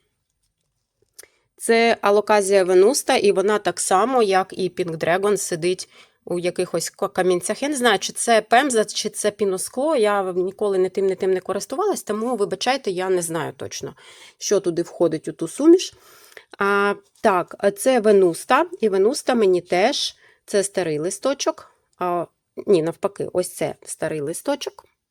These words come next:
був, а ось цей листочок вона мені тільки-тільки розгорнула. Він ще не до кінця розтягнувся.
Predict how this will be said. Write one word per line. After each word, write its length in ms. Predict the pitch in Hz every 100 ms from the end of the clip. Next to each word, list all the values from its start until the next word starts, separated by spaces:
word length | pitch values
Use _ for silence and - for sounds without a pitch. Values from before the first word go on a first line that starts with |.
| _
був, 260 | 247 240 285 _ _ - - -
а 80 | 185
ось 120 | 185
цей 160 | - 294
листочок 560 | 277 - 220 - 226
вона 220 | 180 190
мені 240 | 214 208 160
тільки-тільки 840 | - 202 226 202 - 165 175 -
розгорнула. 680 | 170 160 170 170 156 139 -
Він 160 | - 240
ще 200 | - 208
не 300 | 190 185 196
до 160 | 170
кінця 680 | 175 - 151 - - 180 240 262 _ - _ -
розтягнувся. 880 | 165 185 - 180 170 151 143 -